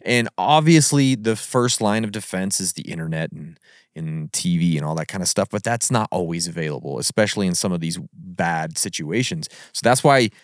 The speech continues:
the emergency radio is so important, because that's kind of like the last line of defense when it comes to communications in an emergency. Um, so can you get one for under ten bucks? Yes. Is it gonna be great?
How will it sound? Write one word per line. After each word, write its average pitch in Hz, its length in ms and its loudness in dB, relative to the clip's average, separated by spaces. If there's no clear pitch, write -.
the 107 80 -2
emergency 117 420 2
radio 107 340 4
is 92 60 0
so 101 160 2
important, 123 520 0
because 104 240 -2
that's 107 280 2
kind 123 300 0
of 107 80 -6
like 107 140 2
the 101 180 -2
last 95 400 0
line 92 260 -4
of 87 120 -6
defense 90 680 -2
when 80 140 -10
it 76 120 -12
comes 82 340 -6
to 76 220 -4
communications 85 760 -6
in 78 100 -6
an 92 140 -4
emergency. 151 560 2
Um, 143 300 4
so 127 300 4
can 147 220 2
you 160 100 6
get 139 140 6
one 131 160 4
for 135 160 2
under 127 100 2
ten 123 240 2
bucks? 120 320 4
Yes. 131 380 4
Is 127 180 -2
it 135 40 -2
gonna 131 160 2
be 113 120 2
great? 117 300 4